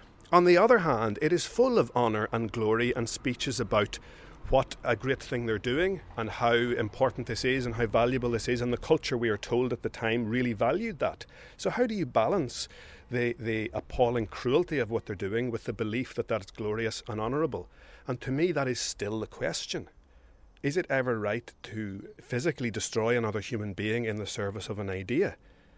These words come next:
That's the real question you're dealing with, and there's no pleasant way to do that. It is always horrible and nasty and, and tragic and brutal.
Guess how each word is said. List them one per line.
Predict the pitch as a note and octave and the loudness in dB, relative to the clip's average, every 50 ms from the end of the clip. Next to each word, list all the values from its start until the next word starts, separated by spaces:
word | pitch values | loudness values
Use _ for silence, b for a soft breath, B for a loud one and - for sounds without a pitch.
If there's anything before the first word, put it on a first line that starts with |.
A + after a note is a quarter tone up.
| b b | b b
That's | - D3+ C#3 - - | 0 2 2 0 -4
the | - C3+ A2+ | -4 -4 -4
real | G#2+ G#2 G2 G2+ | -4 -6 -6 -8
question | - - - B2+ D3+ C#3+ - - - B2+ | -6 0 2 2 2 2 -2 -6 -4 -4
you're | A#2 G#2+ | -4 -2
dealing | G2 - C3+ F3 G3+ F#3+ | -2 -2 0 0 2 0
with, | E3+ C#3+ | 0 0
and | D#3 E3 | 0 0
there's | F3 F3+ D#3+ | 0 0 2
no | A#3 A#3+ A3+ | 0 0 -2
pleasant | - - - B2 A2+ A2 - C#3+ B2+ - | -4 -6 -2 0 0 0 0 -2 0 2
way | B2+ A2 | 2 2
to | - - | 0 -2
do | - - C#3+ | 0 0 2
that. | F#3 A#3+ G3+ - - - D#3 | 2 2 0 -2 -2 -2 0
It | D3 | 0
is | C#3+ B2 - | 0 0 2
always | - - E3 A3+ C4 C4+ A3+ C#3+ - | 4 6 6 6 6 4 2 0 0
horrible | - - A#2+ A#2 G#2+ F#2+ F2 F2 E2+ - - | -2 -2 0 2 2 0 0 -4 -8 -8 -8
and | G2+ F#2 F#2 | -8 -8 -4
nasty | F2+ F#2+ G2+ A2 - - - - A2 G#2 - | -2 -2 -2 -2 -4 -4 -6 -4 -6 -4 -6
and, | - G2 F#2+ F2+ - - | -6 -8 -8 -10 -10 -8
and | G#2 G2 F#2 F#2+ F#2 - B B B B B - | -8 -8 -6 -8 -10 -12 B B B B B -6
tragic | - A2 G#2+ A#2+ C3+ D3 A#2+ - - - | -4 -2 -2 -2 -2 -2 -4 -4 -6 -8
and | - G2 F2+ | -8 -8 -4
brutal. | - A2 C#3 D3+ - E3+ G#2+ - | -2 -2 -2 0 0 -2 -4 -4